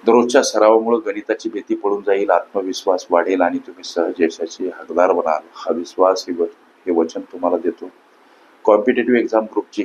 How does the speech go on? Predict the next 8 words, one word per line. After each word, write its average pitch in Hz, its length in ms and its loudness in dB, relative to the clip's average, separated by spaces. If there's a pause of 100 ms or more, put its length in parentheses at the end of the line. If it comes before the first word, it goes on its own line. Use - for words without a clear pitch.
ही 117 100 -4
सेवा 76 380 0
जवळजवळ 87 580 -2
निशुल्क 123 440 -2
आहे, - 220 -4 (800)
असं - 240 0
म्हणणं 104 240 0
अजिबात 95 380 2